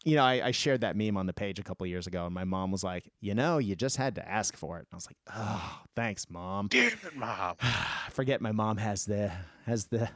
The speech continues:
Speaker 1: the hobby page on her Facebook.
Speaker 2: Yep.
Speaker 1: Um, but I, at one point,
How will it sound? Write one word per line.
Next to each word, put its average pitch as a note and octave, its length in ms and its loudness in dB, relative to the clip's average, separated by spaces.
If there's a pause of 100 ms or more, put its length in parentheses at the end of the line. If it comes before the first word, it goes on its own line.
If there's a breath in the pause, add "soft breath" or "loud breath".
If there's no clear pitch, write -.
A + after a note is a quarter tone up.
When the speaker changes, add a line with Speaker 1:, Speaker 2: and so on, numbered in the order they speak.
Speaker 1:
the A#2 80 0
hobby A#2+ 300 2
page D3 420 2
on C#3+ 140 4
her C#3+ 80 4
Facebook. D#3+ 540 2 (460 loud breath)
Speaker 2:
Yep. A2 200 4
Speaker 1:
Um, B2+ 1200 4 (640)
but - 640 2
I, B2 500 2
at A#2+ 100 0
one C3+ 360 2
point, F#2+ 600 -2